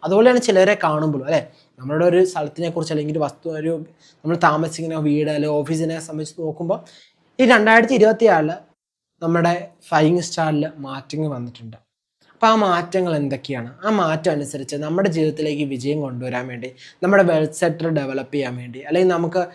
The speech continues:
കുറച്ച് അമെൻഡൻസ് നമ്മളിലേക്ക് എത്തിക്കാനൊക്കെ ആയിട്ട് നമ്മൾ എവിടെയാണ് എൻഹാൻസ് ചെയ്യേണ്ടത്, എവിടെയൊക്കെയാണ് നമ്മൾ ചിലപ്പോൾ നമ്മുടെ കഴിഞ്ഞ വർഷങ്ങളിൽ നമ്മളിരുന്ന സാഹചര്യങ്ങളിൽ നമ്മൾ വെച്ചിരുന്ന ഓരോ സ്ഥലങ്ങളിൽ നമുക്ക് എന്താണ്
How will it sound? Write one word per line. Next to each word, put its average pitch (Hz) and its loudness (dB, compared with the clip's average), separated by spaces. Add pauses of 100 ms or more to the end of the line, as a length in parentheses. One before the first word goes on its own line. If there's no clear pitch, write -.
(300)
കുറച്ച് 170 4
അമെൻഡൻസ് 156 0
നമ്മളിലേക്ക് 143 -4
എത്തിക്കാനൊക്കെ 139 -8
ആയിട്ട് 127 -14
നമ്മൾ 180 0
എവിടെയാണ് 156 -2 (120)
എൻഹാൻസ് 135 -10
ചെയ്യേണ്ടത്, 120 -8 (480)
എവിടെയൊക്കെയാണ് 214 6
നമ്മൾ 170 0 (100)
ചിലപ്പോൾ 190 0
നമ്മുടെ 185 0
കഴിഞ്ഞ 175 0
വർഷങ്ങളിൽ 165 -4
നമ്മളിരുന്ന 156 -2
സാഹചര്യങ്ങളിൽ 147 -6
നമ്മൾ 147 -6 (440)
വെച്ചിരുന്ന 151 -4
ഓരോ 151 2
സ്ഥലങ്ങളിൽ 147 -8
നമുക്ക് 143 -14
എന്താണ് 135 -14